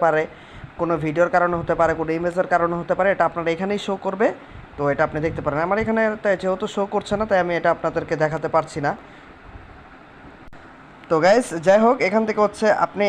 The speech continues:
এই যে নিচে আরেকটা অপশন দেখতে পাচ্ছেন, এখানে তিনটা অপশন রয়েছে। একটা হলো প্রোফাইল স্ট্যাটাসে ক্লিক করে আপনি আপনার প্রোফাইলের স্ট্যাটাসটা দেখতে পারেন যে আপনার প্রোফাইলটা ঠিক আছে কিনা। এবং এখান থেকে হচ্ছে প্রোফাইল রিকমেন্ডেশনের উপরে ক্লিক করলে দেখতে পারবেন সেম প্রসেস। আবার প্রোফাইল স্ট্যাটাসের উপর যদি ক্লিক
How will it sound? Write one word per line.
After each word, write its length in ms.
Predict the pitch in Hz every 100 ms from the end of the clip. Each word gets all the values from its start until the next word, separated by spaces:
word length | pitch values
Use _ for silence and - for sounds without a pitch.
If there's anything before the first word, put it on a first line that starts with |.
| 175
এই 40 | 185
যে 60 | 180
নিচে 180 | 196 - 190
আরেকটা 240 | 180 - 190
অপশন 200 | - 196
দেখতে 180 | 185 - 160
পাচ্ছেন, 340 | 143 - 165 240 269 - - - - -
এখানে 180 | 160 196 202
তিনটা 220 | 226 226 202
অপশন 200 | - 165
রয়েছে। 160 | 147 147 160
একটা 120 | 180
হলো 120 | 180 180
প্রোফাইল 260 | 180 190 175 170
স্ট্যাটাসে 380 | - 190 202 214
ক্লিক 140 | 202 190
করে 100 | 196 180
আপনি 100 | -
আপনার 200 | 175 175 180
প্রোফাইলের 340 | 170 180 170 165
স্ট্যাটাসটা 440 | - 175 180 - 185
দেখতে 180 | 180 - 170
পারেন 160 | 175 196
যে 40 | 185
আপনার 160 | 151 156
প্রোফাইলটা 340 | 160 160 151 156 185
ঠিক 100 | 185
আছে 120 | 180 160
কিনা। 200 | 127 113 113 - - - - - -
এবং 220 | 147 175
এখান 200 | 180 190
থেকে 120 | 185 185
হচ্ছে 140 | 190
প্রোফাইল 280 | 185 175 180
রিকমেন্ডেশনের 680 | 170 196 196 190 180 190 180
উপরে 180 | 180 185
ক্লিক 180 | 185 180
করলে 220 | 196 202
দেখতে 200 | 214 185
পারবেন 240 | 180 170 160
সেম 200 | 185 185
প্রসেস। 420 | 185 170 196 220
আবার 240 | 180 185
প্রোফাইল 300 | 185 180 175
স্ট্যাটাসের 400 | 170 185 175 180
উপর 160 | 175 175
যদি 180 | 170 160
ক্লিক 220 | -